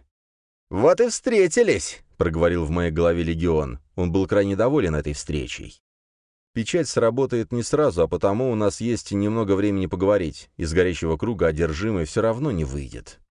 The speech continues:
"Ну что, Марголис, расскажи мне, как тебя убили? Ведь еще вчера ты был личным помощником одного из тринадцати", — сказал я.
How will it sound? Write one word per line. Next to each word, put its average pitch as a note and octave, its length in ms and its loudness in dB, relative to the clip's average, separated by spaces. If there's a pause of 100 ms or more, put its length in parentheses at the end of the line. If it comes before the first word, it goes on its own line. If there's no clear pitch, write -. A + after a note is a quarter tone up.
(600)
"Ну A2+ 180 0
что, A3 300 2
Марголис, D3 560 0
расскажи F3 420 0
мне, D2+ 260 -6
как A3 220 2
тебя B2 260 0
убили? F#2 540 -2
Ведь E2+ 160 -6
еще G2+ 260 -2
вчера C3 360 0
ты A#2+ 80 -2
был A#2 240 0
личным C3+ 480 -2
помощником C#3 600 0
одного C#3+ 320 2
из A2 100 -2
тринадцати", — C3+ 720 -2
сказал E2 400 -2
я. C#2+ 320 -8